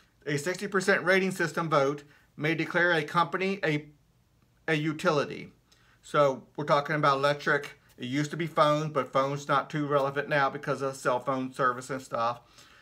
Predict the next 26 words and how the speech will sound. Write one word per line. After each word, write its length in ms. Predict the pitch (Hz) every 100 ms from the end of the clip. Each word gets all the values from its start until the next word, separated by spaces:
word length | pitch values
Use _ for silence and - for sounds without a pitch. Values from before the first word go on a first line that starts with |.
| _ -
Cable 600 | - 147 147 156 160 160
T 260 | - 160 147
V, 260 | 165 165
that 240 | 160 135 -
used 180 | 147
to 60 | -
be 200 | 160 147
pretty 240 | - 151
exclusive, 560 | 135 - 147 147 151 151
but 120 | 139
now 160 | 135 131
that 160 | 139
we 80 | 139
have 120 | 139
satellite 600 | 139 143 143 143 143 143 - _ - _ _
and 100 | 139
you 60 | 139
have 120 | 135
competition 760 | 156 139 147 147 143 147 143
with, 220 | 139 131 -
um, 460 | 131 123 123 123 - _ _ _
fiber 300 | 135 135 139
optics 480 | 135 - 151 143 143
and 400 | 127 123 123 127 _ _ _ _ 139
regular 300 | 135 135 131
cable, 560 | 147 143 147 151 -